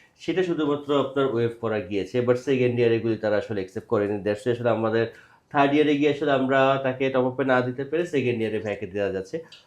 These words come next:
তো আসলে একটা প্রোফাইল যদি সুন্দর করে গুছিয়ে, তার যদি গ্যাপ এক্সপ্লেনেশন যদি সুন্দর করে গুছানো যায়, তার ভাইয়ের যেহেতু একটা পড়াশোনা কন্টিনিউ ছিল, আমাদের জন্য সুবিধা হয়ে যায় জিনিসটা কমপ্লিট করতে।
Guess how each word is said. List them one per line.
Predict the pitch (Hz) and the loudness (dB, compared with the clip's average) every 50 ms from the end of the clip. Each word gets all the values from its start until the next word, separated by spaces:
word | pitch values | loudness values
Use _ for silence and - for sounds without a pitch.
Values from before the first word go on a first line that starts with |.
| _ _ - | _ _ -2
তো | 190 | 0
আসলে | 190 220 214 | 2 4 4
একটা | 208 202 214 214 | 4 4 2 0
প্রোফাইল | 214 - 196 180 - 208 202 202 | 0 0 0 2 2 2 0 0
যদি | 214 202 | -2 -6
সুন্দর | - - 180 160 170 175 170 | -6 -6 -4 -2 0 -2 0
করে | 175 190 185 170 | 2 4 4 4
গুছিয়ে, | 131 123 131 131 131 - - 151 127 107 92 82 - - _ _ _ _ _ _ _ | 4 2 -2 -4 -4 -4 -2 0 2 2 0 -2 -6 -16 _ _ _ _ _ _ _
তার | - 127 123 | -4 -2 -2
যদি | 131 139 139 | -2 -2 -2
গ্যাপ | 117 104 131 127 127 | -2 0 0 0 0
এক্সপ্লেনেশন | - - - - - - 147 139 139 139 139 139 127 | -2 -6 -14 -12 -2 0 2 2 2 0 -2 -2 -4
যদি | 131 135 135 | -2 -4 -4
সুন্দর | 131 - - 127 123 120 120 131 | -6 -8 -10 -8 -6 -4 -4 -4
করে | 127 135 131 | -2 0 0
গুছানো | 120 113 110 - 123 120 117 | -2 -2 -2 -2 -2 0 0
যায়, | 101 104 101 98 98 - - _ - | 0 0 -2 -4 -4 -8 -12 _ -2
তার | 123 123 123 | 0 2 2
ভাইয়ের | 123 127 131 127 123 | 2 2 0 0 0
যেহেতু | 127 135 135 135 135 147 | 0 -2 -2 -2 -2 -2
একটা | 143 139 139 147 147 143 - - | -2 -2 -2 -2 -4 -4 -4 -2
পড়াশোনা | 135 127 127 123 135 143 | -2 0 0 -2 -4 -6
কন্টিনিউ | 143 139 135 131 139 143 151 151 | -6 -4 -4 -2 -2 0 0 -2
ছিল, | 147 - - 123 117 120 117 - - _ _ _ - _ | -2 -2 -4 -2 -2 -2 -2 -4 -8 _ _ _ -10 _
আমাদের | - 135 135 139 135 135 | -2 0 0 2 2 2
জন্য | 131 139 139 143 | 2 2 2 0
সুবিধা | 139 - 156 135 131 127 120 110 | 0 -2 -4 -2 0 0 0 0
হয়ে | 113 107 | -2 -2
যায় | 95 101 98 | -4 -4 -4
জিনিসটা | 101 101 98 - 110 | -4 -4 -6 -8 -6
কমপ্লিট | - 101 - - 101 98 | -6 -6 -6 -8 -10 -10
করতে। | 95 98 95 - 98 90 | -10 -10 -10 -8 -10 -12